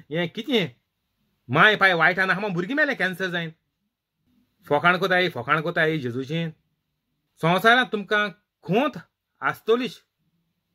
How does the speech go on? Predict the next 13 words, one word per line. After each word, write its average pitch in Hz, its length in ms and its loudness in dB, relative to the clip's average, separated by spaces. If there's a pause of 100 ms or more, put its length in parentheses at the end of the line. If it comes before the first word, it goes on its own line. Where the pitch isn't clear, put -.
(160)
दुयेंस 190 340 2
आसतली 175 300 0
म्हळें, 185 240 0
कॅन्सर 143 300 0
आसतली 156 320 0
म्हळें, 156 340 -2 (400)
तूं 247 120 0
पवित्र 185 400 2
जायन 160 260 0
जेन्ना 123 340 -2
तूं 185 160 -6
लोकांक 135 320 -4
सोजमायतलो, 139 720 -6